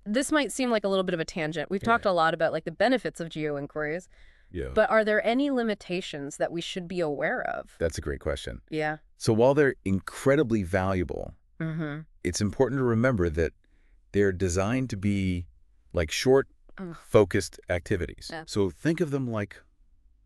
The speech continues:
Speaker 2: powerful spices that enhance a meal.
Speaker 1: Right.
Speaker 2: Not the entire dish itself.
Speaker 1: Okay.
Speaker 2: Right? They're meant to, like, supplement and enrich
Speaker 1: Mm-hmm.
Speaker 2: the traditional teaching methods,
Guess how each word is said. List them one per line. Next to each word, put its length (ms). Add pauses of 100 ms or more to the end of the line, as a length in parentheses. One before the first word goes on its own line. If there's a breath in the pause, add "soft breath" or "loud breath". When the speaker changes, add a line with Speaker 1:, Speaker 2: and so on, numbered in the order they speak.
(520)
Speaker 2:
powerful 580
spices 800
that 140
enhance 500
a 60
meal. 400
Speaker 1:
Right. 340 (260)
Speaker 2:
Not 180
the 120
entire 360
dish 320
itself. 680
Speaker 1:
Okay. 260 (200)
Speaker 2:
Right? 200 (220 soft breath)
They're 120
meant 260
to, 80
like, 300 (300)
supplement 520
and 140
enrich 680
Speaker 1:
Mm-hmm. 440 (580)
Speaker 2:
the 220
traditional 880 (220)
teaching 360
methods, 520